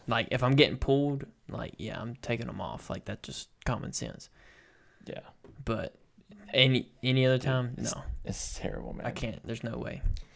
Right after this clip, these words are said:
Speaker 2: But, yeah, so to make a long, long story kind of short,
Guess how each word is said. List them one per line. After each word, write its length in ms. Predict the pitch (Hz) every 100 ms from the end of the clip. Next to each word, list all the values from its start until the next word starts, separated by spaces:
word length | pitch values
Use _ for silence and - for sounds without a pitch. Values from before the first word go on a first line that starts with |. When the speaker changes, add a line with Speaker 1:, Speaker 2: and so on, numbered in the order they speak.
| - - -
Speaker 2:
But, 140 | 107
yeah, 280 | 110 92 90
so 460 | - 110 98 92 - - _ _ - - - - -
to 120 | -
make 200 | 123 139
a 60 | 135
long, 880 | 107 104 110 113 110 110 107 104 98
long 440 | 98 95 95 92
story 460 | 90 - 95 92 87
kind 300 | - 92 90
of 140 | 87 -
short, 380 | 95 90 85